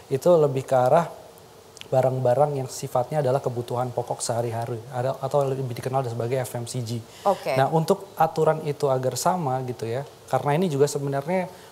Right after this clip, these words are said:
Speaker 1: playing field-nya sekarang sudah mau disamakan,
Speaker 2: Uh-uh.
Speaker 1: tapi kita harus melihat, tadi apa yang disampaikan Pak Tutum ada benarnya sebenarnya.
Speaker 2: Mm-mm.
Speaker 1: Kenapa
Speaker 2: Yang
Speaker 1: sih
Speaker 2: mana?
Speaker 1: kemudian e-commerce ya?
Speaker 2: Mm-mm.
Speaker 1: E-commerce dari sisi barang impornya cukup dominan,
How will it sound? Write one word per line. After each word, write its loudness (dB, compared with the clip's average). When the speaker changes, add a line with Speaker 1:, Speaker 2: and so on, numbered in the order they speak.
Speaker 1:
playing 4
field-nya 2
sekarang 2
sudah -2
mau -4
disamakan, -2
Speaker 2:
Uh-uh. -4
Speaker 1:
tapi 0
kita 2
harus 4
melihat, 2
tadi 2
apa 4
yang 2
disampaikan 0
Pak -4
Tutum -4
ada 0
benarnya 0
sebenarnya. -8
Speaker 2:
Mm-mm. -10
Speaker 1:
Kenapa 2
Speaker 2:
Yang 4
Speaker 1:
sih 4
Speaker 2:
mana? 0
Speaker 1:
kemudian 2
e-commerce 2
ya? -2
Speaker 2:
Mm-mm. -8
Speaker 1:
E-commerce 0
dari 2
sisi -4
barang 0
impornya 0
cukup -6
dominan, -2